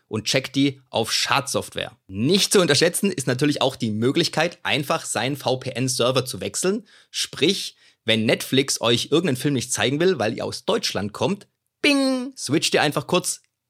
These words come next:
in den Server der Vereinigten Staaten und schon läuft die Show. Und für den Preis von ungefähr einem Kaffee, ja, also ich rede jetzt nicht von so einer Starbucks-Monstrosität, sondern einem normalen Kaffee, ja,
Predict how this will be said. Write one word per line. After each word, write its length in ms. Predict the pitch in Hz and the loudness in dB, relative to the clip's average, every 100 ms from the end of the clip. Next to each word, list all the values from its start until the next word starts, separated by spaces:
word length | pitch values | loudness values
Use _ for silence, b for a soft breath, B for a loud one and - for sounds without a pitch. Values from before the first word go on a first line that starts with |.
| _ | _
in 140 | 196 220 | 2 4
den 120 | 196 | 4
Server 380 | 165 165 165 156 | 6 6 6 4
der 160 | 123 | 2
Vereinigten 360 | 135 135 139 113 | 2 0 0 -2
Staaten 560 | - 123 127 135 127 - - | 2 2 4 0 -2 -8 -8
und 220 | 110 - | -8 -8
schon 320 | - - - 143 | -12 -6 -2 2
läuft 300 | 127 127 113 | 2 0 -4
die 40 | |
Show. 320 | - - - _ - | -10 -10 -14 _ 0
Und 220 | 214 202 | 2 2
für 120 | 165 | 2
den 180 | 135 113 | 2 0
Preis 480 | - 127 240 233 - | 0 2 4 2 -2
von 280 | - 139 | -2 -2
ungefähr 520 | - 202 185 - 151 170 | 0 0 0 2 2 2
einem 280 | 135 117 | 2 -2
Kaffee, 480 | - 202 - 113 170 | -2 -2 2 4 4
ja, 300 | 170 120 180 b | 2 0 -2 b
also 180 | b 117 | b -4
ich 180 | 101 - | -4 -2
rede 160 | 139 131 | 0 0
jetzt 120 | - | -2
nicht 160 | 175 | -2
von 160 | - 123 | -2 -2
so 80 | 117 | 0
einer 120 | 110 | -2
Starbucks-Monstrosität, 1200 | - - 120 113 - 107 104 113 104 95 123 151 | -4 -2 0 -2 -4 -8 -8 -8 -8 -2 -2 0
sondern 280 | 113 117 - | -2 -4 -6
einem 120 | 107 | -6
normalen 460 | 98 95 143 143 - - - | -4 -2 -2 -2 -8 -16 -6
Kaffee, 480 | 185 - 143 180 - | -4 -2 -2 -2 -2
ja, 200 | 120 | -2